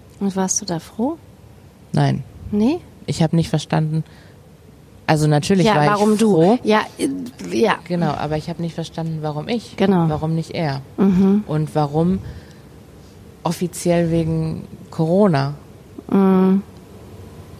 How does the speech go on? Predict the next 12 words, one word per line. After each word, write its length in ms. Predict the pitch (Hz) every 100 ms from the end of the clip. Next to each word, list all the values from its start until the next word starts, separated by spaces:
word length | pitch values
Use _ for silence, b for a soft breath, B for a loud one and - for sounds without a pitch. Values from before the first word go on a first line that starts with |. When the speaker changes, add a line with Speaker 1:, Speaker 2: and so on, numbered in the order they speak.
| - - -
Speaker 2:
Und 180 | 156
ich 100 | 147 147
meine, 220 | 151 151
es 120 | 143
lag 200 | 156 156
ja 160 | 151 147
auf 100 | 147
der 180 | - 156
Hand, 260 | 170 170 151
dass 180 | 143
es 140 | 143 156
nicht 300 | 160 -